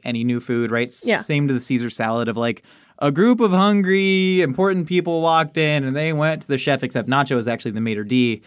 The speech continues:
Speaker 2: Mm-hmm.
Speaker 1: And in this legend, the chef wasn't there. Uh, and they were like, "Can you make us food?" And he didn't wanna disappoint him. And so he was like, "Oh, I'll throw tortillas in the fryer and then top them with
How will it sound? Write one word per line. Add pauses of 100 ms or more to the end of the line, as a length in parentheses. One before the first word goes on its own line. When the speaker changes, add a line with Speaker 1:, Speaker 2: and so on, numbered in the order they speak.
(140)
Speaker 2:
Mm-hmm.
Speaker 1:
And
in
this
legend,
the
chef
wasn't
there. (340)
Uh,
and
they
were
like,
"Can
you
make
us
food?"
And
he
didn't
wanna
disappoint
him.
And
so
he
was
like,
"Oh,
I'll
throw
tortillas
in
the
fryer
and
then
top
them
with